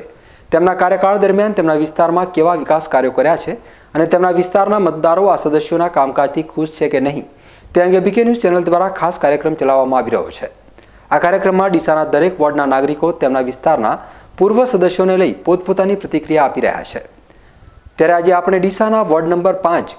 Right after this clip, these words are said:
કે જે ડીસાના પૂર્વ પ્રમુખ શિલ્પાબેન માળીના મત વિસ્તારના રહીશોની પ્રતિક્રિયા જાણીશું.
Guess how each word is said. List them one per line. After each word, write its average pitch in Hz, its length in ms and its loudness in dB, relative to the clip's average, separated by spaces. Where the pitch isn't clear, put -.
કે 156 100 2
જે 156 140 2
ડીસાના 190 420 0
પૂર્વ 180 300 0
પ્રમુખ 180 280 0
શિલ્પાબેન 156 500 0
માળીના 147 360 2
મત 131 240 -4
વિસ્તારના 127 480 0
રહીશોની 185 440 0
પ્રતિક્રિયા 147 500 -2
જાણીશું. 117 460 -4